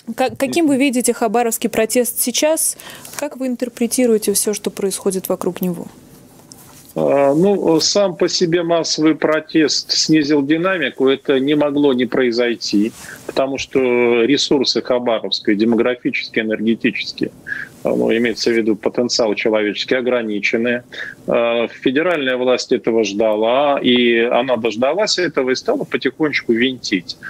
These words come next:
Speaker 2: активистов, журналистов, э, обкладывать их штрафами, наказывать для того, чтобы сбить запал. Что касается этого коллективного демарша, э,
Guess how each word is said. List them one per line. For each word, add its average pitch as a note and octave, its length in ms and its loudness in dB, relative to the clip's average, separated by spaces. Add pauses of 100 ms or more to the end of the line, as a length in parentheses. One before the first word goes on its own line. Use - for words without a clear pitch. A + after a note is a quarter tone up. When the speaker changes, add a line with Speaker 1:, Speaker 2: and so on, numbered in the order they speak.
(120)
Speaker 2:
активистов, D3+ 760 0
журналистов, C3 840 0 (140)
э, A2 420 4 (360)
обкладывать B2 680 0
их B2 120 -2
штрафами, C#3 680 -2
наказывать B2 640 0
для A#2+ 160 2
того, C#3 240 0
чтобы A#2 320 0
сбить A2+ 300 0
запал. G2+ 500 0 (380)
Что - 180 0
касается E3 500 0
этого D#3 220 2
коллективного D3+ 680 0
демарша, C#3+ 880 0 (420)
э, C3 240 2